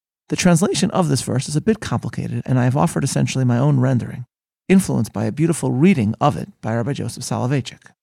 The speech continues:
which is essentially as follows. God is linking here his love of Israel to a mother's love, as if a mother is saying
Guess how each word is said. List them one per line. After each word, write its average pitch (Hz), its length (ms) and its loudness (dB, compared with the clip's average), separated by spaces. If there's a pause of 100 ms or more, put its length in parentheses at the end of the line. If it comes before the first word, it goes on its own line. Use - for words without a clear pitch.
which 147 180 -4
is 139 100 0
essentially - 440 -4
as - 140 -10
follows. - 480 -12 (400)
God 196 260 4
is 160 140 4
linking 147 380 2
here 117 220 -2
his 113 200 -2
love 143 240 2
of 147 120 -2
Israel - 460 -8 (200)
to 143 160 0
a 139 40 6
mother's 139 440 4
love, - 340 -20 (100)
as 135 140 -2
if - 180 0
a 170 80 4
mother 147 360 6
is - 160 -6
saying - 440 -8